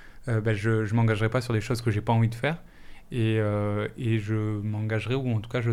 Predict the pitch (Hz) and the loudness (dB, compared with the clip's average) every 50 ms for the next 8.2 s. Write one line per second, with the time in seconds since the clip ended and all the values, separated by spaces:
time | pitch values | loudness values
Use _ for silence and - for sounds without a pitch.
0 | 113 117 120 117 123 120 120 117 127 143 - - 123 110 110 107 110 113 104 110 | 0 -2 -2 0 2 2 2 2 0 0 -2 -2 -2 0 2 0 0 0 0 2
1 | 120 117 120 131 123 117 113 110 104 101 110 110 110 - - 151 147 139 - - | 2 4 4 4 4 2 2 2 0 0 0 -2 -2 -2 -4 -4 -4 -4 -4 -6
2 | 113 117 120 113 117 120 - 151 156 156 - - - - - - - - - - | -2 0 0 0 0 0 -2 -2 -2 -2 -4 -10 -16 -18 -20 -20 -20 -20 -20 -14
3 | - 117 113 107 104 104 104 - - 104 - - 123 110 - 113 110 - - - | -6 -4 -2 -2 -2 -2 -4 -6 -10 -12 -4 -4 -2 0 0 -2 -4 -4 -4 -2
4 | 117 113 113 113 117 143 147 156 - - - 104 104 104 - - 120 117 - - | -2 0 0 0 0 0 0 -2 -4 -4 -4 -6 -6 -4 -4 -4 -4 -2 -2 -4
5 | 101 101 - 110 110 - 135 131 120 110 113 - 143 131 120 117 113 107 110 107 | -4 -2 -4 -4 -4 -4 -4 -2 -2 -4 -4 -6 -4 -2 0 0 0 0 0 -2
6 | 104 104 104 104 104 98 120 117 - 110 - - - 117 113 117 117 117 117 107 | -2 -2 -2 -2 -2 -2 -2 -2 -4 -6 -8 -6 -2 -2 0 0 0 -2 -2 -2
7 | 113 123 127 123 117 120 - - - 120 113 117 117 - 123 113 117 110 110 110 | 0 0 0 -2 -2 -4 -8 -8 -4 -2 -2 0 0 -2 0 0 0 0 -2 -2
8 | - 131 143 | -6 -8 -10